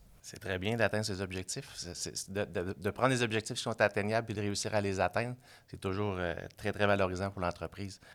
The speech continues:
Deuxième point important du développement durable, c'est le côté sociétal de, de, du développement durable, c'est la santé et le bien-être de vos employés. Vous avez plusieurs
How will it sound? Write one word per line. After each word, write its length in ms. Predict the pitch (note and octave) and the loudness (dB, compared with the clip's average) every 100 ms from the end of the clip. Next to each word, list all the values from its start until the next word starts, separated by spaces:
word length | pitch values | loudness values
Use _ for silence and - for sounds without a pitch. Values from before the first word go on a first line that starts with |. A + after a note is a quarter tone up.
| - | -16
Deuxième 460 | F#2 G#2+ A2+ C3 B2+ | 0 4 6 4 4
point 180 | F3 F#3 | 4 4
important 380 | A#2+ G2+ C#3+ C#3+ | 4 2 2 2
du 60 | |
développement 400 | A2+ G2+ F#2+ G2 | 2 0 2 0
durable, 300 | F#2 F#2 B2 | 2 0 -2
c'est 160 | - F#2 | -2 -2
le 140 | F2 | -2
côté 380 | - F#2 - G#2+ | -2 -6 -4 -4
sociétal 720 | - F#2 - F#2 G2+ G#2+ G#2 | -2 -2 -2 -2 0 0 0
de, 420 | F#2 F2 D#2+ D2 A1+ | 0 0 -2 -6 -6
de, 140 | A#1+ - | -8 -6
du 160 | F2+ | -4
développement 400 | F#2 F#2 F#2 F#2 | -2 0 0 0
durable, 280 | E2+ G#2 C3 | 2 2 2
c'est 180 | - G2+ | 0 2
la 120 | F2+ | 4
santé 300 | - G2 A#2+ | 4 2 2
et 20 | A#2 | 0
le 40 | |
bien-être 300 | G#2 G2+ A#2 | 0 0 0
de 60 | G2+ | 0
vos 220 | F#2 F#2+ | 0 -2
employés. 400 | F2+ - F2 G2 - - - - - - | -2 -4 -8 -8 -14 -20 -20 -20 -16 -10
Vous 200 | F2 F#2+ | 0 4
avez 280 | F#2 G#2+ A2+ | 4 4 0
plusieurs 600 | - G#2 B2 C3 G#2+ | 0 4 8 8 6